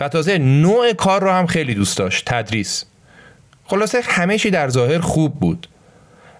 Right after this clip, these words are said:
ولی پیش شرط استخدام این بود که آنگلا باید به طور مرتب فعالیت‌های همکارای خودش رو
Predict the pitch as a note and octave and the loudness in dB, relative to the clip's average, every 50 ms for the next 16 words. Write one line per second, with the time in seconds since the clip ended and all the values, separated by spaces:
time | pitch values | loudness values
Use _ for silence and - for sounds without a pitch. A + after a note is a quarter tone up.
0 | - G3 A#3+ C4 C#4 - - - - D#3+ D3+ C3 - - - - F3 G3 G#3 G3 | -2 0 0 0 0 -2 -4 -2 -2 0 0 2 2 0 0 0 0 -2 -2 -2
1 | F3 - A#2 - G2 A2 - - - A#2 G#2 - - D3+ D#3+ E3+ D3 B2 A#2 A#2 | -2 -2 -2 -2 -2 -2 -2 -2 -4 -4 -4 -4 -2 -2 0 0 0 0 0 -2
2 | B2+ - - - - - - - - _ _ - A3+ A#3+ A3+ G#3+ A#3+ G3 - - | -2 -4 -8 -16 -20 -20 -20 -20 -20 _ _ -2 0 2 2 2 2 0 0 0
3 | - G#3 G#3 G#3 G#3 - - - - B2 B2+ B2+ B2+ B2 B2 A#2 B2 A#2+ A#2+ B2 | 0 2 2 2 0 0 -2 -6 -4 -2 0 2 2 4 4 2 2 0 0 0
4 | C3+ D3+ C#3 A2 F#2+ F2+ - A#2 A#2+ A#2+ C3+ D3 C#3 A#2+ G#2 G#2+ A2 F#2 - D#3 | 0 0 0 0 -2 -2 0 0 0 2 0 0 -2 -2 -2 -4 -4 -2 -2 0
5 | D#3 C#3+ A#2 G#2+ G#2+ G#2+ A2 A2+ A2+ A2 - - D#3+ F3 G3 A3 A3 - - - | 0 0 0 0 0 0 0 0 -2 -4 -4 -2 -2 0 0 0 -2 -6 -10 -20
6 | - - - - _ - - - - - D3+ C#3+ - - C3 C#3 C3+ C#3 C#3 C#3 | -20 -20 -20 -20 _ -20 -14 -10 -6 -4 -4 -4 -2 -2 0 0 0 0 0 0
7 | C3+ C3+ C3 B2+ - F#3 G3+ F#3+ D3 A#2 G2 G2+ B2 B2+ B2+ B2 A#2 - B2+ A#2 | 0 0 -2 -4 -4 -2 -2 0 0 -2 -2 -2 -2 -2 -2 -2 -2 0 0 0
8 | C3 D#3+ D3+ A#2 - - E3+ F#3+ G#3+ C4 A#3 - - F#3+ G3 G3 F#3+ F#3+ F#3 | 0 0 -2 -2 -2 -2 -2 0 0 0 0 0 0 2 2 2 2 2 0